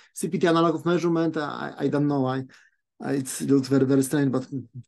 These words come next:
maybe it's, use, it's enough to use standard measurement.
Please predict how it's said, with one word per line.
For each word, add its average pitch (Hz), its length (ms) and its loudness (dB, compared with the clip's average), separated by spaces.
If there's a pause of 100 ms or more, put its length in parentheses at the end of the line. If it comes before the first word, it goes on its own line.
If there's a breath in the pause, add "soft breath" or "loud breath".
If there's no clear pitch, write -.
(360 loud breath)
maybe 196 300 6
it's, - 260 -2
use, 170 240 4
it's 185 580 -8
enough 156 500 0
to 156 60 2
use 143 200 4
standard - 560 -6
measurement. 135 440 -2